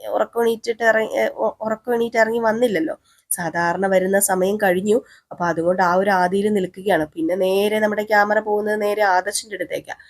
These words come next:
അങ്ങനെ ആദർശ് ഇങ്ങനെ കിടന്നുറങ്ങുന്നു. തൊട്ടടുത്ത ആ ഒരു സൈഡിൽ നമ്മുടെ നയനയില്ല, നയനെ അവിടെ കാണുന്നേ ഇല്ല കേട്ടോ, ക്യാമറയെ കാണിക്കുന്നുമില്ല.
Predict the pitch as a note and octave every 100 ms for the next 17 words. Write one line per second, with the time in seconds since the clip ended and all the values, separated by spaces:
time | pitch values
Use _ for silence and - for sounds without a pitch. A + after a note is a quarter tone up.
0 | - _ D4 C#4+ C4+ A3 G#3 A#3 B3+ A3+
1 | G#3+ G3+ F#3 G3 F3 E3+ F3+ F3+ - A#3
2 | - _ _ C4+ A#3+ F#3+ - G3+ F#3 F#3
3 | F3+ F#3+ F3 D#3+ E3 F3 E3 E3 E3 F3+
4 | F#3+ G#3+ B3+ F3+ D#3 D#3 - _ _ _
5 | _ A#3 B3 C4 A#3+ F#3+ F#3+ F#3 E3+ E3+
6 | F3+ D#3 D3+ D3+ F3 A3+ G3+ F#3 F#3 E3+
7 | D#3+ D#3 E3+ F#3+ D#3